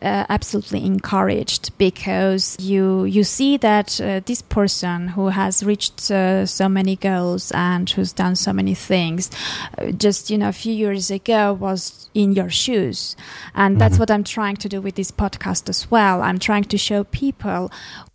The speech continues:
Speaker 1: uh, who were just like the listeners are now a few re-, years ago, and to show that everything is possible and it's real and things happen.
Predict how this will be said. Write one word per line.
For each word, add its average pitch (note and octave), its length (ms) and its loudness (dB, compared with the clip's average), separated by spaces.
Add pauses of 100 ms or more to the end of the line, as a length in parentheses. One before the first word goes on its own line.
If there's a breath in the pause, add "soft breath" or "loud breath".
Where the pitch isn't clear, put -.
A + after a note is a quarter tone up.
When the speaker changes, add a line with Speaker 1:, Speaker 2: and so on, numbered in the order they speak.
Speaker 1:
uh, G#3 120 2
who A3 140 2
were G#3+ 340 4
just G#3 300 -6
like F#3+ 300 -6
the G3+ 100 -4
listeners F#3 840 -2
are G3 320 4
now F#3+ 520 4
a G3 60 -6
few G#3+ 340 -2
re-, A3 340 0
years G3+ 420 2
ago, E3+ 460 0
and G3+ 220 0
to A3+ 120 -2
show A3 260 0
that G#3 140 -6
everything G#3+ 400 -2
is G3 140 -4
possible F#3 640 -2
and F3+ 180 2
it's - 240 -4
real F#3+ 440 4
and F3+ 220 0
things - 360 -4
happen. G#3 560 0